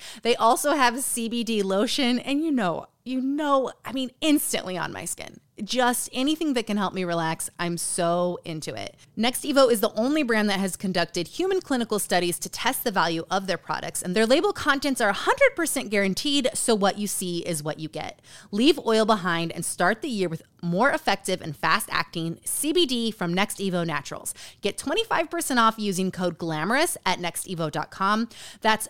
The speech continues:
twenty-five percent off at nextevo dot com, N E X T E V O dot com, with promo code glamorous. When you think of the messiest celebrity feuds of all time, who comes to mind?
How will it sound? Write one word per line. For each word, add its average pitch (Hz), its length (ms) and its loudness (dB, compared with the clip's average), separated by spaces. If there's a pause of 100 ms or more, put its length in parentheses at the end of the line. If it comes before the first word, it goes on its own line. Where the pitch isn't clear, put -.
twenty-five 359 520 -2
percent 359 300 -4
off 196 300 2
at - 160 -4
nextevo 190 760 -2
dot 165 220 -2
com, 214 300 2 (100)
N 269 320 2
E 233 260 -6
X - 360 -2 (300)
T 302 280 -2
E 220 300 -4
V 262 380 -2
O 175 360 0 (120)
dot 185 280 2
com, 160 380 0
with 160 200 -8
promo 254 360 -2
code 180 380 -2 (140)
glamorous. - 640 -12 (920)
When 254 280 2
you 381 140 8
think 220 300 0
of 190 140 0
the 180 80 2
messiest 214 720 2
celebrity 175 520 0
feuds 165 320 -2
of 151 140 -6
all 156 140 -2
time, 135 340 -8 (300)
who 370 120 4
comes 262 340 -2
to 214 80 -2
mind? - 360 -10